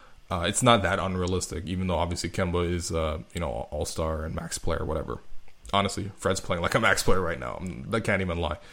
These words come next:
Um, and then, yeah, you know, you just need O G to really balance out, you know,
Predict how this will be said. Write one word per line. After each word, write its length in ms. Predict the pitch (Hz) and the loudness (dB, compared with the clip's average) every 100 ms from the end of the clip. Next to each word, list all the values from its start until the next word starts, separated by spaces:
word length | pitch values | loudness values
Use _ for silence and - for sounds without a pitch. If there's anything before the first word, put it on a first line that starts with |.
| - - - | -20 -18 0
Um, 380 | 110 110 101 95 - - - - - | 4 6 4 0 -8 -20 -20 -8 0
and 120 | 147 | 6
then, 160 | 202 202 | 6 8
yeah, 240 | 220 110 117 | 8 6 0
you 120 | 135 | 4
know, 120 | 139 156 | 4 6
you 140 | 123 | 4
just 180 | 139 139 | 4 4
need 140 | 143 | 8
O 100 | 123 | 8
G 160 | 120 127 | 8 8
to 140 | 120 | 8
really 240 | 107 123 123 | 8 6 6
balance 400 | 104 113 113 117 | 6 6 6 4
out, 400 | 110 85 82 85 | 4 2 -4 -4
you 160 | 101 | 0
know, 180 | 98 | 0